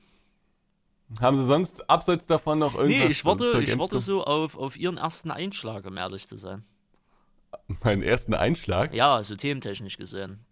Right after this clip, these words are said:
Speaker 2: Ich bin, ich bin gesch-,
Speaker 1: Okay.
Speaker 2: ich bin da massivst gespannt.
Speaker 1: Ja, ich, ich hab ein paar, ich hab ein paar Themen, äh, mit dabei, wo ich mir dachte, da können wir mal drüber reden, weil ich glaub, am lustigsten ist ja immer, wenn wir uns,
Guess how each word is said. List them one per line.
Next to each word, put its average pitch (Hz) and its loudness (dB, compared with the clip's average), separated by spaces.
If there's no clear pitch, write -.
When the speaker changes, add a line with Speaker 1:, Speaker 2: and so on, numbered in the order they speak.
Speaker 2:
Ich - -20
bin, 131 -10
ich - -14
bin 139 -4
gesch-, 135 2
Speaker 1:
Okay. 120 6
Speaker 2:
ich - -4
bin 135 -6
da 120 2
massivst 175 -4
gespannt. - -8
Speaker 1:
Ja, 139 6
ich, - -10
ich - -4
hab 190 2
ein 165 -8
paar, 165 2
ich 117 -4
hab 170 -2
ein 165 -4
paar 170 -2
Themen, 165 2
äh, 127 -2
mit 156 0
dabei, 127 2
wo 120 0
ich 123 2
mir 147 4
dachte, 180 4
da 170 0
können 190 0
wir 190 6
mal 165 4
drüber 147 2
reden, 110 -2
weil 123 4
ich - -6
glaub, 156 2
am 135 2
lustigsten 160 2
ist 131 -2
ja 139 2
immer, 131 4
wenn 131 2
wir 127 2
uns, 127 0